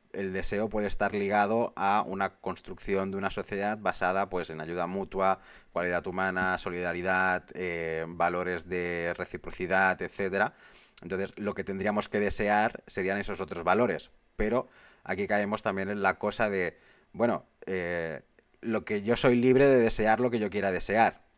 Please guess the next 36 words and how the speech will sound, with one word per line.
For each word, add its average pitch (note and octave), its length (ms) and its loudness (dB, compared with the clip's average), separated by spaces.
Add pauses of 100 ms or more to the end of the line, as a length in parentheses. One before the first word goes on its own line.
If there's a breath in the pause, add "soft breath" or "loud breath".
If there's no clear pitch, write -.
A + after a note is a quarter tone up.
(420)
¿no? F2 140 -10
Entonces, F#2+ 320 -4
¿hasta F#2 240 0
qué G2+ 120 -2
punto A2 380 -2
esta G#2 220 -4
idea G#2 380 0
también G2 460 -4
de F#2+ 140 0
desear F#2+ 520 0
lo G#2 100 -6
que G2+ 80 -2
yo G2 120 -4
quiera G2+ 200 -2
desear, G2+ 440 -2
porque F#2 200 -6
nadie F#2+ 180 -4
me G2 120 -6
puede G2 260 -2
decir F#2+ 300 -4
lo F2+ 80 -4
que F2+ 80 -4
yo F#2 100 -4
quiero G2 200 -2
desear, F#2+ 440 -2 (480 soft breath)
no G#2 240 -4
deja G#2 260 0
de G#2 120 0
ser, G#2+ 440 0
eh, F#2 380 -4
una G#2 260 -4
narrativa G#2 720 0
basada G2 440 0
en G2+ 60 -4
el F#2+ 100 -4
individualismo? F2 760 -6